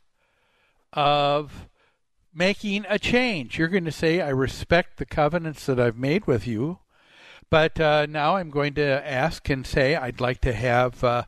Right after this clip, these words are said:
uh, I would like to have your ear. I'd like to have you think about making a change." And that's called a variance. It's done all the time. And, uh, that kind, uh, of common sense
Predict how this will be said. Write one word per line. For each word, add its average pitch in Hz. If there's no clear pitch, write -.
uh, 127
I 131
would 131
like 127
to 135
have 123
your 131
ear. 131
I'd 123
like 117
to 120
have 117
you 123
think 135
about 117
making 131
a 214
change." 233
And 127
that's 131
called 190
a 220
variance. 220
It's -
done 240
all 208
the 220
time. 208
And, 160
uh, 156
that 208
kind, 185
uh, 147
of 147
common 160
sense -